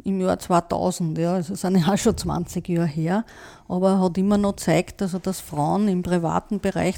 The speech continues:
was lebenslanges Lernen betrifft, ja, aktiver sind als Männer. Ja. Und trotzdem werden sie aber schlechter bezahlt zum Beispiel. Nicht? Oder in der betrieblichen Fortbildung werden sie einfach, äh, nicht,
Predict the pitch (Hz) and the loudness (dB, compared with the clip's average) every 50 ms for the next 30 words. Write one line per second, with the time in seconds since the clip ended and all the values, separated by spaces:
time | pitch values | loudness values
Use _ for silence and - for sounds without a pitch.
0 | - - 175 180 175 - 196 170 175 190 220 233 220 - 196 175 165 175 185 180 | -6 -4 -4 -4 -2 0 2 2 4 4 6 4 4 4 2 2 2 4 2 0
1 | 170 - 170 156 165 175 226 240 202 165 151 165 151 - 165 160 185 220 - - | 2 2 2 2 4 4 4 4 2 2 0 -4 -6 -4 -4 -4 -4 -4 -4 -8
2 | - - 170 175 196 - - 165 - - - - 190 196 233 - 262 233 - - | -10 -6 -2 -2 0 2 2 2 0 0 -4 0 2 2 4 4 4 2 4 2
3 | 202 185 196 190 190 - - 185 175 180 196 220 208 170 143 147 139 - - - | 2 2 2 2 0 0 0 0 2 2 4 4 4 2 2 0 -2 -6 -10 -18
4 | - - - 170 175 190 202 - - - - - - - 180 180 175 - 165 180 | -20 -10 -6 -4 -2 -2 -4 -4 -8 -16 -20 -20 -10 -4 -2 -2 -2 2 4 6
5 | 196 202 - - - - 247 254 262 285 277 - 220 185 190 185 185 202 196 208 | 6 6 6 2 2 4 6 6 6 4 2 0 0 2 4 4 4 4 2 0
6 | 185 202 196 - - 175 175 180 - - 214 - - 208 - - - 208 196 196 | 0 0 -2 2 2 4 4 4 2 -2 -4 -2 -2 -6 -8 -4 -4 0 0 0
7 | 170 - - - 180 165 156 143 147 - - - - 165 151 147 160 202 208 - | 0 0 -2 -4 -4 -2 -2 -2 -2 -4 -8 -8 -8 -6 -4 -4 -4 -4 -4 -6
8 | - - - - - - - 165 170 180 185 190 - 190 180 190 175 185 175 180 | -10 -18 -20 -20 -20 -6 -2 2 6 8 8 8 8 6 4 4 6 4 4 4
9 | 170 185 165 - 160 190 208 208 226 226 220 214 202 - - 165 139 - - - | 4 2 0 2 2 2 4 4 4 4 4 4 2 2 2 2 2 2 2 -2
10 | - - 190 190 202 196 208 208 208 202 214 - 185 175 185 185 175 175 180 180 | -4 -2 -2 0 0 0 0 0 0 0 -2 -4 -6 -6 -6 -4 0 2 2 2
11 | 190 185 - 180 170 170 - - 208 202 - - - - - - 185 180 185 - | 2 2 2 0 0 0 0 -2 -2 -4 -4 -6 -10 -10 -4 -2 0 0 0 -2
12 | - - - - - - - - - 190 180 180 180 175 - - - - - | -6 -12 -20 -20 -20 -20 -20 -10 -4 0 2 4 2 2 0 -8 -16 -16 -16